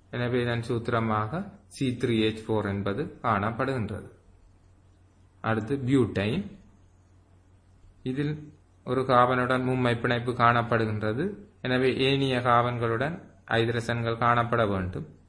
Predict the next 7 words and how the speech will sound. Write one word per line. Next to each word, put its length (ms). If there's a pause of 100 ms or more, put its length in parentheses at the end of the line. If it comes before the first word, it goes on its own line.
(340)
இங்கு 320 (720)
இந்த 200
கார்பனை 520
சூழ 300 (720)
நான்கு 320
பிணைப்புகளும் 600
காணப்படுவதால் 760